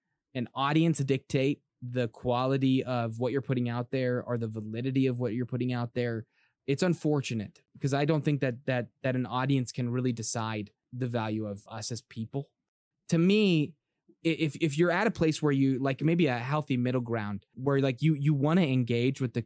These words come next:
with the critiques, but it does, it, it does, does become a struggle. I think you have to be able to discern between a bad take and a good faith critique. A bad take is when someone says, "You're a bad person. I don't like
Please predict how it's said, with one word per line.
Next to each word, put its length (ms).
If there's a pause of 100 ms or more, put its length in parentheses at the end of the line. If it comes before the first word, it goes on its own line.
(120)
with 140
the 80
critiques, 640 (240)
but 120
it 140
does, 300
it, 120
it 160
does, 220
does 200
become 320
a 60
struggle. 560 (320)
I 80
think 240
you 100
have 180
to 60
be 80
able 160
to 80
discern 460
between 640 (420)
a 80
bad 360
take 480 (440)
and 100
a 60
good 280
faith 440
critique. 500 (240)
A 80
bad 360
take 440 (260)
is 120
when 100
someone 320
says, 400 (280)
"You're 800 (160)
a 80
bad 300
person. 380 (680)
I 160
don't 200
like 380